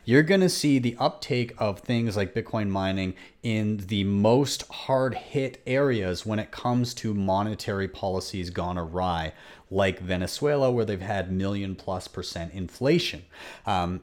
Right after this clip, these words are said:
so here you see people trying to get, opt out of this system by becoming Bitcoin miners and participating in a, a non-state, uh, funded or created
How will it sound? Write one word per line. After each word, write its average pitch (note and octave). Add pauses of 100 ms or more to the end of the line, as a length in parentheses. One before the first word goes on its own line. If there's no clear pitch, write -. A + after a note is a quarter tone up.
so G#2
here B2+
you A2+
see F#2+
people D3+
trying A2+
to A2
get, A2+
opt B2+
out C3
of A2+
this A2+
system B2
by G#2
becoming G2+
Bitcoin A2
miners F#2
and F#2
participating G#2+ (300)
in G2+ (140)
a, F#2
a G2+
non-state, F#2+ (360)
uh, F2 (140)
funded G2+
or F#2
created F2+